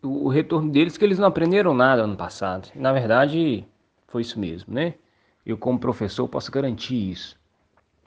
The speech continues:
Eles não aprenderam nada, né? O Estado, ele estava preocupado ano passado em, em manter os, os trabalhadores da educação ocupados, né?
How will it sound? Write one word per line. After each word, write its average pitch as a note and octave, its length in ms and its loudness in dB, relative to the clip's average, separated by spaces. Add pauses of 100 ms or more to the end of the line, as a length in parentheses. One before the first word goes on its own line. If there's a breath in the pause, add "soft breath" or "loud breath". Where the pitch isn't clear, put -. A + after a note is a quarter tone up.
(180)
Eles B2+ 180 -2
não C3+ 80 6
aprenderam A#2+ 500 4
nada, F#2+ 360 2
né? A2+ 320 -4
O A2+ 40 -10
Estado, B2 920 2 (520 soft breath)
ele A2 200 -2
estava A#2 280 4
preocupado B2+ 720 4
ano A#2+ 160 0
passado A2+ 480 -2
em, C#3 500 0 (160)
em A2+ 120 -8
manter B2 340 0
os, - 400 -4
os - 160 -18
trabalhadores A2 540 4
da A2 60 4
educação A2 460 -2
ocupados, B2 680 4
né? C#3 200 -2